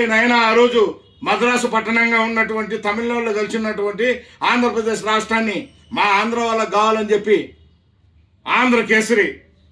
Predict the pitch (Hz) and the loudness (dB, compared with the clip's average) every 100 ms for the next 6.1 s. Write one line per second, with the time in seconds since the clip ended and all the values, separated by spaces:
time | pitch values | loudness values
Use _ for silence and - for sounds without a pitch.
0 | - _ _ _ _ _ _ 170 214 214 | -20 _ _ _ _ _ _ -2 2 2
1 | 202 233 - 240 - 226 233 202 220 233 | 2 2 2 2 4 2 2 -2 0 2
2 | 226 226 226 220 214 175 - - _ _ | 2 2 2 4 4 2 -2 -14 _ _
3 | _ - 208 233 240 220 220 220 214 202 | _ 0 2 2 0 0 2 2 2 -2
4 | 180 190 220 202 202 208 190 208 220 214 | -6 -4 -2 2 2 2 -2 -2 -4 -4
5 | 202 165 175 202 214 214 190 180 170 196 | -4 -2 -2 -4 -4 -4 -4 -6 -4 0